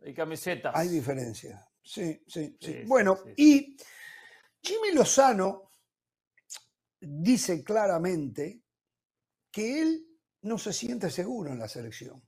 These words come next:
Speaker 2: que él está día a día en la selección, que él, y pone como ejemplo lo que pasó con Diego Coca, lo que le pasó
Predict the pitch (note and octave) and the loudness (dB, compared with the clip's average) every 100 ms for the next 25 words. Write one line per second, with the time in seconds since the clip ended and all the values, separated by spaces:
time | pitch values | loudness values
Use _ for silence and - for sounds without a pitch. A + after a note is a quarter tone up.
0 | _ _ _ _ _ _ - A3+ D4 D4+ | _ _ _ _ _ _ 2 4 6 4
1 | G3 - B3 D#4+ - _ _ _ _ D#3+ | 2 2 0 0 -12 _ _ _ _ -10
2 | D#3+ A3+ A3 A3+ - _ D#3 F3 G#3+ C#3 | -4 0 0 -2 -10 _ 0 0 -4 -6
3 | A#2+ A#2 - C3 B2+ - C3+ A#2+ _ _ | -6 -10 -10 -16 -16 -16 -18 -20 _ _
4 | - - - - - - - G#3+ C4+ D#4+ | -14 -12 -10 -12 -14 -20 -2 2 6 6
5 | D#4+ D#4+ - G3+ F3 A3+ B3 F#3 G3 F3 | 6 2 -2 0 6 6 6 2 0 0
6 | - A3+ G#3 F3+ D#3 D3+ D3 C3+ F3+ E3 | 0 -2 0 0 0 -2 -2 0 -2 0
7 | D#3 F3+ E3 D#3+ D#3+ C4 G3+ E3 C#3+ A#2+ | -2 -2 0 -2 0 -2 0 -2 -2 -4
8 | C#3 A#2 B2 | -6 -6 -10